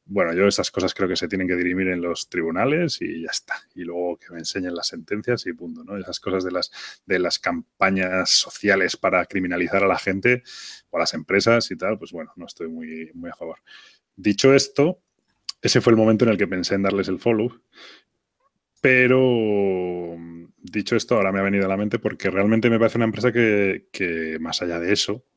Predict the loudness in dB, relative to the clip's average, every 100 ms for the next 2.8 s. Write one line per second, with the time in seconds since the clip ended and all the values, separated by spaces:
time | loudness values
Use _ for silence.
0 | _ _ _ _ _ -14 -12 -14 -16 -10
1 | -8 -8 -10 -10 -10 -8 -10 -10 -6 -6
2 | -2 -2 -2 0 0 0 -2